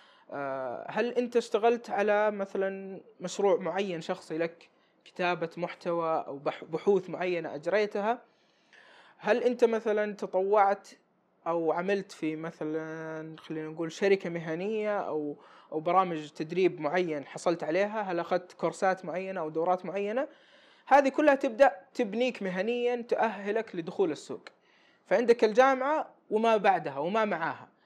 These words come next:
الشهادة الجامعية وحدها في نظري اليوم ما تكفيك لسوق العمل. الشهادة الجامعية جيدة، التفوق الدراسي مطلب، العناية بوقتك أثناء الجامعة إنك تركز على الجامعة مطلب، لكن يبقى السؤال دائمًا:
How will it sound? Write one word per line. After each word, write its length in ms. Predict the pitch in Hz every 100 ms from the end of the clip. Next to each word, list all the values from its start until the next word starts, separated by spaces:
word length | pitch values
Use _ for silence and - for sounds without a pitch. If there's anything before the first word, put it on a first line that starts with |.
| _
الشهادة 340 | - 220 277
الجامعية 420 | 269 254 262 285 247
وحدها 340 | 247 226 175
في 120 | 170
نظري 320 | 214 240 220
اليوم 240 | 214 254 233
ما 80 | 220
تكفيك 600 | - 160 - 120 - _
لسوق 320 | 143 151 170 156
العمل. 300 | 117 117 101 _ _ _ _ _
الشهادة 240 | - 202 226
الجامعية 360 | 208 208 220
جيدة، 480 | 180 247 247 180 202 - _ _ _ _ _ _
التفوق 420 | 165 - 208 214 208
الدراسي 420 | 180 202 202 196
مطلب، 380 | 220 - 226 247 - -
العناية 500 | 151 170 196 233 220
بوقتك 480 | 180 202 - 175 -
أثناء 300 | 165 196 170
الجامعة 360 | 175 196 190 160
إنك 160 | 160
تركز 360 | - 196 - 180
على 60 |
الجامعة 280 | 185 185 170
مطلب، 440 | 160 196 208 247 294 - _ _ _ -
لكن 520 | 196 196 196 196 196 - _ _ _ _ _ _ 214
يبقى 300 | 247 254 233
السؤال 420 | - 233 240 233
دائمًا: 500 | 240 240 254 294